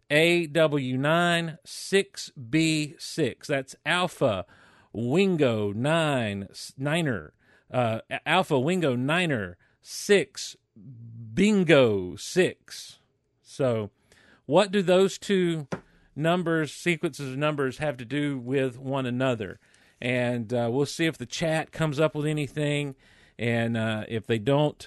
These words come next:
uh, everyone has, th-, listen, this is mega obscure. Okay, let's see. How can it,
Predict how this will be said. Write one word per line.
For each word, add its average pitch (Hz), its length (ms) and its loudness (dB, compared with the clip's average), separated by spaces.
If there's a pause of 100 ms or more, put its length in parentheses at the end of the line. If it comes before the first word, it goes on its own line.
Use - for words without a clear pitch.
(140)
uh, 117 240 -6
everyone 135 240 -2
has, 143 140 -6
th-, 165 280 2
listen, 156 380 -2
this 170 300 2
is 151 400 4 (720)
mega 175 580 6
obscure. 202 640 2
Okay, 143 380 0
let's 147 220 -2
see. 139 200 -4
How 139 180 0
can 165 160 -4
it, 139 140 -8